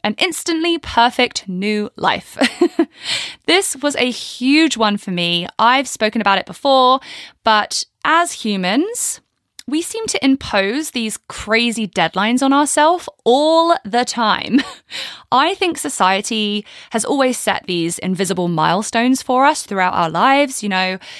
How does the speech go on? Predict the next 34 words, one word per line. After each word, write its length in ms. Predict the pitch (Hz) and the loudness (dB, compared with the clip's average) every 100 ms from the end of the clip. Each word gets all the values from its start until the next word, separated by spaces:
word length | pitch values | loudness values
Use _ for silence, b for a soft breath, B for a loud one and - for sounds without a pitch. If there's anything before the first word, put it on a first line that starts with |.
| B | B
you 80 | 208 | -6
know, 120 | 175 | -6
go 160 | 160 170 | -2 -4
to 120 | - | -4
college, 800 | - - 285 262 247 240 240 - | -4 0 2 4 4 4 2 -2
have 180 | - 175 | -4 -6
a 60 | |
family 400 | 170 - 254 247 | -4 0 2 2
by 160 | 233 220 | 2 2
a 60 | 214 | 2
certain 340 | 214 196 202 | 0 -2 0
age, 320 | 185 180 170 - | -2 -2 -4 -4
all 240 | 240 240 | 0 2
of 80 | 202 | 2
that 200 | 190 180 | 0 0
crazy 300 | - 170 - | -2 -4 -4
stuff. 440 | - - 160 - B B B B _ | -8 -2 -2 -2 B B B B _
Moving 280 | 254 339 339 | 2 4 4
to 120 | 320 | 2
a 40 | 233 | 2
new 140 | 185 | 0
country, 580 | - 262 269 - 339 392 | 0 -2 0 0 2 0
I 120 | - 220 | -2 -4
feel 200 | - 294 | 0 0
like 140 | 311 | 0
they 100 | 220 | -4
kick 380 | - - 208 - | -4 -6 -4 0
in 260 | 226 262 202 | 2 2 0
even 340 | 208 208 214 | -2 2 0
stronger 560 | - - 254 403 - 180 | 0 2 2 2 0 -2
for 140 | 220 | -4
some 260 | - 190 180 | -2 -2 -2
reason, 480 | 175 170 156 156 180 B B - | -4 -2 -2 -4 -8 B B -2
and 420 | 226 220 226 | 0 2 0